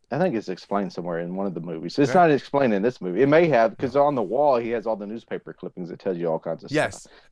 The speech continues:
Speaker 1: It even tells you the destruction of his house.
Speaker 2: You know who else th-, I thought was, uh,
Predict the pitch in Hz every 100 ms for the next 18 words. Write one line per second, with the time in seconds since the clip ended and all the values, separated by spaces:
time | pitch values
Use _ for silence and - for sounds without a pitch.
0 | - 165 156 156 131 110 113 - 123 -
1 | 98 80 - 95 - - - 165 214 233
2 | 226 214 202 196 - 170 131 143 170 143
3 | 135 - 120